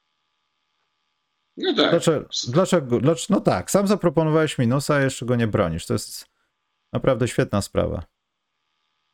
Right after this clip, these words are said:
Speaker 1: No tak, faktycznie. W tym tygodniu, już mi się, wiesz co, powiem ci, że trochę mi się przez sesję zlewają tygodnie.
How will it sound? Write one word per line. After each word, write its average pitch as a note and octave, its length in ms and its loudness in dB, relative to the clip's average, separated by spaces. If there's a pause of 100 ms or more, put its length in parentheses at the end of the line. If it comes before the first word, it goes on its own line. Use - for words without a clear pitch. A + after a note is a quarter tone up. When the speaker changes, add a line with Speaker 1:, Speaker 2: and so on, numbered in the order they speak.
Speaker 1:
No D3 140 2
tak, A2 200 2
faktycznie. G2+ 520 -6
W - 140 -16
tym C#3 200 0
tygodniu, C#3 800 0
już C3+ 180 0
mi D3 80 2
się, D3 140 6
wiesz C#3+ 200 4
co, D3 100 0
powiem C#3 260 0
ci, C#3 100 -4
że B2+ 100 -6
trochę C#3 220 -2
mi C3+ 80 -2
się C#3+ 120 0
przez - 320 -4
sesję C3+ 280 0
zlewają C3 420 0
tygodnie. A2+ 680 -2